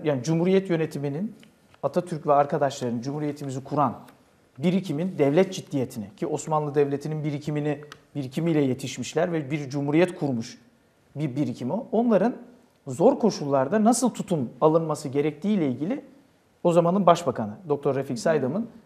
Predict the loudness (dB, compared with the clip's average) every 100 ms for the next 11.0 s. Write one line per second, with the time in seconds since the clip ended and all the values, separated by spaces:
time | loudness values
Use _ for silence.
0 | -2 0 0 -4 -4 -2 -2 -2 -4 0
1 | 6 6 6 0 -4 -16 _ _ _ _
2 | _ _ _ _ -4 6 6 6 2 2
3 | 6 6 6 2 -2 -10 -20 _ _ _
4 | _ _ -10 0 4 6 6 6 6 4
5 | 0 -14 2 4 4 4 6 6 4 0
6 | 0 4 4 4 -2 -6 -18 -20 _ _
7 | _ _ _ _ _ -2 -2 -4 -14 _
8 | 6 8 8 6 2 4 6 6 6 0
9 | -2 -14 8 8 8 2 0 0 2 2
10 | 4 4 4 4 4 4 4 2 -2